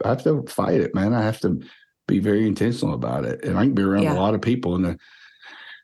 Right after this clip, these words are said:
Speaker 1: church or a business setting or a s-, university, thousand people, and feel very alone. So I
Speaker 2: Yeah.
Speaker 1: get it, man. I get it.
Speaker 2: Yeah.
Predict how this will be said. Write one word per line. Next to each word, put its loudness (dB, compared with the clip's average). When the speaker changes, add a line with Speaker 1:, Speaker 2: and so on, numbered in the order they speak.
Speaker 1:
church 2
or 4
a 0
business 0
setting 2
or -2
a -2
s-, -6
university, 2
thousand 0
people, 0
and -2
feel 0
very 0
alone. -2
So 0
I 2
Speaker 2:
Yeah. 2
Speaker 1:
get 0
it, -6
man. -4
I 0
get -2
it. -6
Speaker 2:
Yeah. 2